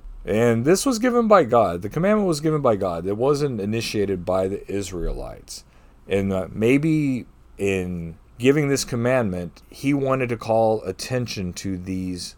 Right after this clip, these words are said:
ideas that we've covered that do seem plausible.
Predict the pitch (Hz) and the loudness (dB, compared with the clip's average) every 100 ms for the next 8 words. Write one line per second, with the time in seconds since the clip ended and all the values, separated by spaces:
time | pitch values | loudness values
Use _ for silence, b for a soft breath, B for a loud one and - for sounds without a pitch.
0 | - - 95 98 104 104 82 78 82 - | -20 -4 0 0 2 0 -2 -6 -10 -12
1 | - - - - - 95 80 92 - - | -14 -20 -20 -20 -6 -6 -4 -8 -8 -4
2 | 139 87 78 85 98 - 98 92 104 113 | -2 -2 -8 -10 -18 -6 -4 -2 -2 -4
3 | 110 101 101 104 - 131 123 85 76 53 | -4 -4 -4 -6 -4 -2 -2 -6 -12 -14
4 | - | -16